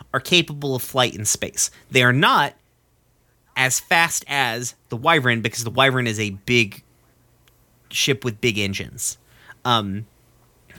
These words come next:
and is designed for, like, maneuverability in space against, like, fighter jets, which are faster than you. Um,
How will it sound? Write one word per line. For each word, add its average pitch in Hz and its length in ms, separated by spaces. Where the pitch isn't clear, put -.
and 110 360
is 110 180
designed 117 520
for, - 180
like, 107 340
maneuverability 107 1000
in 101 180
space - 560
against, 110 320
like, 101 180
fighter 95 340
jets, - 380
which - 140
are 101 160
faster 95 420
than 87 180
you. 90 180
Um, 110 680